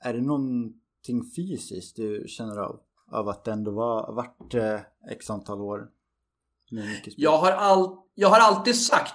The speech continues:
Speaker 2: nej på den frågan, för jag har gjort så här läkarundersökningar efteråt. Alltså inte, inte så här att jag har gått och tänkt så här, "Oj, jag måste kolla", utan, utan i samband med typ att man har fått någon årlig läkargenomgång på jobbet och så.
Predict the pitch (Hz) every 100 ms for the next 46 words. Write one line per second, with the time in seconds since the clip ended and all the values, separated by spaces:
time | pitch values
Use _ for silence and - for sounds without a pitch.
0 | - 185 214 147 147 147 139 131 127 147
1 | 147 139 147 165 190 254 247 - 165 170
2 | 160 165 160 165 226 214 - 139 131 131
3 | - 185 190 - - 175 170 202 185 262
4 | 214 185 240 190 175 170 160 160 160 -
5 | 165 151 156 170 156 151 151 165 170 165
6 | 151 - - 170 170 165 175 165 156 156
7 | 156 147 147 151 165 196 190 151 151 156
8 | 143 147 151 139 143 151 160 131 156 196
9 | 123 120 -